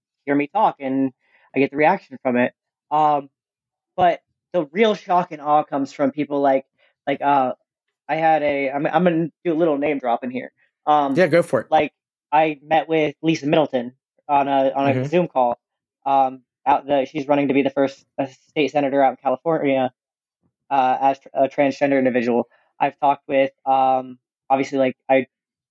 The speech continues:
Speaker 1: Tyler, Doctor Tyler Titus. They are amazing. Uh, I, I appreciate everything
Speaker 2: Mm-hmm.
Speaker 1: that they do. That's where the shock and awe comes in for me, is when, when, like, uh, uh, and then, uh, Malcolm, Representative Malcolm Kenyatta, State Rep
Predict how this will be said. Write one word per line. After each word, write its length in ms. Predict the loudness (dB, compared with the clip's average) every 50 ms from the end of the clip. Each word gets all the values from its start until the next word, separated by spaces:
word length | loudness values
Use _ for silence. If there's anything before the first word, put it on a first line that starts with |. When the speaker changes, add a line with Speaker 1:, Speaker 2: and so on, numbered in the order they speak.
| _ _ _ _
Speaker 1:
Tyler, 320 | -2 0 0 0 0 -2 -4 -4
Doctor 260 | -2 -2 -2 -2 _ -2
Tyler 200 | 0 0 0 0
Titus. 280 | 0 -2 -2 -2 -2 -8 _ _ -4
They 100 | 0 0
are 120 | 0 0 0
amazing. 540 | -2 -2 -2 -2 0 -2 -2 -2 -2 -4 -4
Uh, 60 | -2
I, 520 | 0 0 0 0 0 0 2 2 2 0 -4 _ -4
I 60 | -2
appreciate 480 | -2 -2 -2 -2 -6 -4 -2 0 2 2
everything 240 | 2 0 0 -2 -2
Speaker 2:
Mm-hmm. 80 | 0
Speaker 1:
that 140 | 0 0 0 0
they 120 | -4 -2
do. 260 | 0 0 0 0 0 -2 _ _ _ _ _ _ _ _ 0
That's 240 | 0 0 0 0 -2
where 100 | -2 -2 -2
the 60 | -2
shock 240 | -2 -2 -2 -2 -2
and 80 | -2 -4
awe 100 | -4 -4
comes 220 | -4 -8 -18 _ -18
in 60 | -20 _
for 100 | _ -20
me, 60 | -20 _
is 80 | -20 -4
when, 140 | -2 -2 -2 -2 -4
when, 200 | -4 -2 -2 0
like, 260 | 0 0 0 0 -6 _ _ _ _ _ _ _ _ _ _ _ -4 -4
uh, 60 | -4 -4 _ _ _ _ _ -2
uh, 320 | 0 0 2 2 0 -4 -6 _ -6
and 120 | -4 -2
then, 140 | 0 0 2
uh, 300 | 2 2 2 2 0 0 -4 -2
Malcolm, 400 | -2 -2 -2 0 -4 -6 -6 -8 _ _ _ _ _ _ _ _ -4
Representative 480 | -2 -2 -2 0 -2 0 0 0 -2 0
Malcolm 320 | 0 0 0 0 _ -20 _ -4
Kenyatta, 320 | -2 0 0 0 0 -2 -4 _ _ _ _ _ _ _ _
State 140 | -4 0 0
Rep 180 | 0 -2 -2